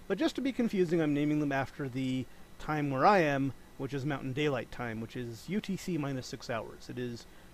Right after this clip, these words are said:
one twenty-two and twenty-four seconds here in Albuquerque, New Mexico. Um, okay. So these are the residuals. Now, in theory, I could just add, let's, whoa, whoa, wait, wait, wait, wait,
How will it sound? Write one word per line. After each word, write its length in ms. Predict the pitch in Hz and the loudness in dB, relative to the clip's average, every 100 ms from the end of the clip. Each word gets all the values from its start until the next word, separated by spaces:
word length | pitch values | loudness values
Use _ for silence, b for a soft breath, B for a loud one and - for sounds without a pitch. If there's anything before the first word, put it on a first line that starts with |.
| - | 0
one 260 | 214 240 | 2 2
twenty-two 600 | - 220 202 - 202 160 170 | 2 0 0 0 -2 4 4
and 520 | 147 147 143 139 123 | 4 2 2 0 0
twenty-four 360 | 180 180 165 | -2 0 0
seconds 380 | - 139 123 113 | 0 -2 -2 -6
here 300 | 131 120 113 B B B - | -6 -4 -6 B B B -6
in 260 | 120 120 | -4 -2
Albuquerque, 520 | 120 104 - 117 - - - - - | -4 -6 -8 -12 -14 -18 -18 -16 -10
New 120 | - | -10
Mexico. 440 | - - - - - - - B B B B B B B - - | -10 -12 -12 -12 -14 -20 -20 B B B B B B B -20 -16
Um, 360 | - - - - - - - | -14 -14 -16 -18 -20 -20 2
okay. 240 | 214 196 110 - - - - - - - - - - - - B B B B - - | 6 6 4 -6 -20 -20 -20 -18 -18 -18 -20 -20 -20 -18 -18 B B B B -20 -16
So 120 | 123 | -6
these 180 | 180 226 | -2 -2
are 80 | |
the 100 | 294 | 0
residuals. 680 | 311 311 220 170 143 151 143 | 4 4 4 2 2 0 2
Now, 140 | 170 160 | 4 2
in 80 | |
theory, 340 | - 330 269 175 | 4 6 8 8
I 60 | |
could 100 | 151 | 6
just 240 | 147 156 - | 0 -2 -2
add, 400 | 185 170 165 139 | 2 6 4 4
let's, 600 | 196 190 196 170 - - | -4 0 2 2 0 -6
whoa, 260 | 180 190 175 | -2 2 4
whoa, 180 | 160 143 | 4 2
wait, 240 | 131 117 | -2 -4
wait, 160 | 113 107 | -6 -10
wait, 160 | 107 - | -12 -12
wait, 140 | 110 | -14